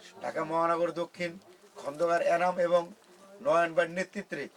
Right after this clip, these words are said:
আমরা ইনশাআল্লাহ হাজারো আন্দোলন সংগ্রাম মোকাবিলা করে রাজপথে থাকব। পাশাপাশি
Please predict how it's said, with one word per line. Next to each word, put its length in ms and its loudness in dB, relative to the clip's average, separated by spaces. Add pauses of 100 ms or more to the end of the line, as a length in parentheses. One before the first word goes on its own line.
(220)
আমরা 240 -2
ইনশাআল্লাহ 520 0
হাজারো 420 -2
আন্দোলন 380 -6
সংগ্রাম 420 -6 (380)
মোকাবিলা 480 -2
করে 140 -6
রাজপথে 400 -2
থাকব। 380 -4 (920)
পাশাপাশি 580 2